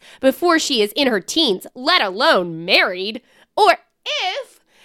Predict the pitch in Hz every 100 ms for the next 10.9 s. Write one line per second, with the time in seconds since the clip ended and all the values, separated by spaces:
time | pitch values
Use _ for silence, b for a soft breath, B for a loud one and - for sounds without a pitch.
0 | b 233 370 403 311 277 262 254 233 220
1 | - 269 214 - 285 262 240 220 196 196
2 | 196 220 208 214 190 - _ _ _ _
3 | _ 349 427 - 202 196 - 294 277 240
4 | 214 - 214 - - b b 240 285 -
5 | - b b 190 262 269 208 175 170 b
6 | - 240 190 320 294 220 202 175 262 208
7 | 170 - B B 233 277 254 170 - b
8 | 240 220 196 - - 415 453 - 196 196
9 | 208 170 - 202 - 330 269 240 208 190
10 | - 415 233 208 226 185 165 -